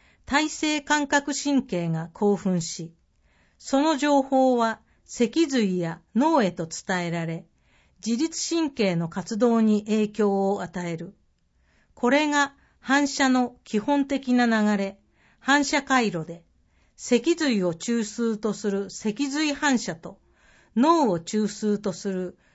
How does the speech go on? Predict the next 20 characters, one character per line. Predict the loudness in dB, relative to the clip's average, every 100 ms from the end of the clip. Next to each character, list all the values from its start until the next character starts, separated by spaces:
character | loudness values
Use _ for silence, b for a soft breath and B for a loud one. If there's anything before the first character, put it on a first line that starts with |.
| -8
上 | 2 4 4
脊 | 0 -2 -2
髄 | -2 -2 0
反 | 0 0
射 | 2 -2
が | -2
あ | -2
り | -2
ま | -2
す | -4 -10
が、 | -12 -16 _ _ _ _ _ 0
脳 | 2 4 2
も | 0
脊 | -4 -4 0 0
髄 | 2 2
も | 2 -2
介 | -2 -2
さ | 0 -2
ず | -2
に、 | -4 -4